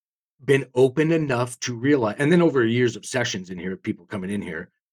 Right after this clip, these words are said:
uh, hundreds, if not a couple thousand, the stories I get of cars of people and, um, seeing U F Os and,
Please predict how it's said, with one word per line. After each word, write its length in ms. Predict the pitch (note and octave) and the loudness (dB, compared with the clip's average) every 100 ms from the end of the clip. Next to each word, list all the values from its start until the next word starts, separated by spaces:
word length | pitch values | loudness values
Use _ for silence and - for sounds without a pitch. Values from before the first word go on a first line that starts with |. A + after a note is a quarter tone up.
| _ _ _ | _ _ _
uh, 40 | - _ _ - | -20 _ _ -8
hundreds, 240 | B2+ G#2 | -6 -6
if 80 | F#2+ | -8
not 120 | G2+ F#2 | -10 -10
a 20 | |
couple 220 | - - - | -12 -14 -8
thousand, 480 | G#2+ A2 F2+ D#2+ _ _ _ - _ | -6 -6 -8 -20 _ _ _ -20 _
the 80 | C3 | -4
stories 560 | A#2 - C#3 C3 B2+ A#2 | -2 0 2 4 4 2
I 160 | G#2+ | -2
get 500 | G2 - G#2+ G#2 G#2+ | -4 -6 -4 -2 -4
of 260 | - G2 F2+ _ _ _ _ _ - | -8 -16 -16 _ _ _ _ _ -8
cars 300 | G#2+ A#2 A2 | -4 -2 -2
of 180 | A#2 - | -6 -4
people 720 | A2+ A2+ A2+ A2+ A#2 A2+ A2 | -4 -4 -8 -10 -10 -8 -10
and, 320 | F#2+ F2 E2+ _ _ _ _ _ _ | -14 -16 -20 _ _ _ _ _ _
um, 240 | - - - | -16 -16 -10
seeing 440 | - - B2+ A#2+ B2 | -4 0 0 0 2
U 200 | B2+ B2 | 4 4
F 160 | A#2+ | 0
Os 500 | A2+ A#2 A#2 A#2+ A2 | -4 -4 -4 -6 -8
and, 200 | F#2+ F#2 | -14 -18